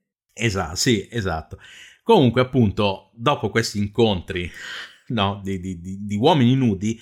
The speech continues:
<laughs> lui, lui, appunto, pubblica Il Bazar di un Poeta, ah, in Danimarca e nel milleottocentoquarantatré incontra un altro dei suoi amori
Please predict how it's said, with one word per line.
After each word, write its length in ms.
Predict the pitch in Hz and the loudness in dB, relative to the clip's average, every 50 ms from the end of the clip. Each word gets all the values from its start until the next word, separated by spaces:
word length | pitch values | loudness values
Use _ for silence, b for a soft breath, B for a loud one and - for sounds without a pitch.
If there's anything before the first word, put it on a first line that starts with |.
| - - - | -12 -6 0
<laughs> 1500 | 311 277 - - 415 - - 440 - - 403 - - - - - 165 - - - 214 214 202 202 185 165 - 208 185 170 | 0 2 4 4 2 4 2 -2 0 0 -4 -2 0 0 4 4 4 4 4 0 0 0 0 0 0 0 0 0 0 0
lui, 120 | - 170 156 | 0 0 4
lui, 260 | 170 175 160 131 113 | 6 6 6 6 6
appunto, 400 | 107 101 - 160 135 127 - 98 - B B B B B B B - | 4 2 -2 -4 -4 -2 -4 -6 -6 B B B B B B B 0
pubblica 500 | 151 151 143 113 110 107 101 104 - 98 | 2 4 4 4 4 0 0 0 0 0
Il 100 | 101 92 | 0 2
Bazar 360 | 98 107 107 117 131 117 98 | 0 0 2 2 2 0 2
di 80 | 98 | 0
un 100 | 104 101 - | -4 -4 -2
Poeta, 680 | - 107 107 101 95 90 - 104 95 95 92 82 - - | 0 0 2 2 0 0 0 -2 0 0 -2 -4 -8 -14
ah, 240 | - 85 82 82 85 | -14 -12 -10 -10 -6
in 100 | 90 95 | -4 -2
Danimarca 680 | 104 110 120 156 156 127 98 85 - - - 117 - | 0 0 0 0 2 2 0 0 -2 -4 -8 -8 -6
e 100 | - 143 | -6 -6
nel 120 | 135 135 151 | -4 -4 -2
milleottocentoquarantatré 1400 | 196 208 147 117 101 - 104 - - - 123 - 92 - 98 98 107 113 - - 156 - - 85 85 95 - b b b b b b b b b b b b b | 0 0 0 0 -2 -4 -6 -8 -6 -6 -6 -6 -8 -6 -4 -2 -2 -2 -4 -6 -8 -8 -6 -6 -6 -6 -8 b b b b b b b b b b b b b
incontra 960 | - 156 151 120 - - 135 120 110 107 104 - 113 110 113 113 - - _ _ _ _ _ | 0 2 2 2 4 4 6 6 6 4 0 0 0 0 0 0 -4 -8 _ _ _ _ _
un 160 | - 135 123 | -2 0 2
altro 340 | 120 113 107 104 104 - 107 | 4 4 2 0 -2 -4 -4
dei 180 | 107 110 107 101 | -2 -2 -2 -4
suoi 400 | - - - 101 101 104 101 101 | -4 -2 -2 0 2 2 2 0
amori 640 | 101 101 101 101 98 95 92 92 92 95 - _ | 0 0 -2 -2 -2 -4 -4 -6 -8 -10 -12 _